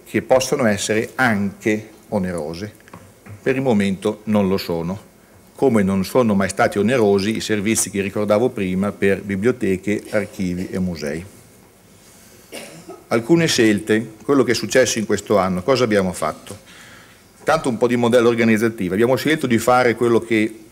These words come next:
chiamiamo con pomposità il piano di legislatura, che è la pianificazione dei progetti e delle attività necessari alla realizzazione delle missioni di Pare.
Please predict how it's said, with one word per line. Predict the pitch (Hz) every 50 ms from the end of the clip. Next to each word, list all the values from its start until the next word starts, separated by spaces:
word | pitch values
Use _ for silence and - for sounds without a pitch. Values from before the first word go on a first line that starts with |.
| - - -
chiamiamo | - 104 98 95 101 107 110 110 104 101 90
con | - 104 101 95 -
pomposità | 107 104 101 90 98 104 95 95 98 87 - 101 101 110 113 - -
il | - 104 87
piano | - 117 123 123 120
di | 110 117
legislatura, | 110 110 110 110 113 107 117 113 113 - 147 107 87 82 82 82 - - - - - - - - - - - - - - _
che | - 127
è |
la | 120 113 101
pianificazione | - 123 120 123 117 - 131 - 139 123 - - 156 160 147
dei | 131 127 110
progetti | - 127 123 123 117 127 110 98 87 - 104
e | 104
delle | 110 113 113
attività | 110 - 120 110 117 110 - - 143 156 147 -
necessari | 117 117 113 - 123 113 - - 143 139 143 151 147 147 151 143 -
alla | - 120 113 104 101 104
realizzazione | 98 107 110 120 127 135 165 170 165 - 127 123 120
delle | 120 113
missioni | 113 113 107 - - 113 110 107
di | 107 -
Pare. | - 78 71 71 76 82 95 98